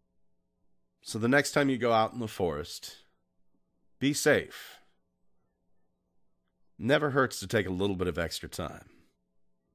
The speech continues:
to prepare yourself for the unexpected. Thank you for joining us this week on Strange Pathways. Head on over to our Facebook page. We're gonna have a few images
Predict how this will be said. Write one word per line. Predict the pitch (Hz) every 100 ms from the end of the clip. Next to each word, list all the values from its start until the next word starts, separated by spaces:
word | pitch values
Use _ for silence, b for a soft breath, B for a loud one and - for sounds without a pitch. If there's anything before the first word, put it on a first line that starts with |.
| _ _ _ _ -
to | 104
prepare | 98 - 120 117
yourself | 98 87 - 71 64 - _ _ _ _ _ _ _ _ _ _ _ _ _ _ _ _ _ _ -
for | 98
the | 90
unexpected. | 85 69 - 62 53 - - _ _ _ _ _ _ _ _ _ _ b b b b b _
Thank | - 147 160 175
you |
for | 156
joining | 135 151 147 139
us | 127
this | 131 131 -
week | 131 123
on | 120
Strange | 113 - 131 127 123 -
Pathways. | - 135 143 143 131 120 104 -
Head | 156 160
on | 156
over | 147 131
to |
our | 127 117
Facebook | - 127 - 135 123
page. | 143 135 170
We're |
gonna | 202 175
have | 151
a | 127
few | - 135 131 -
images | 123 127 110 123 117 -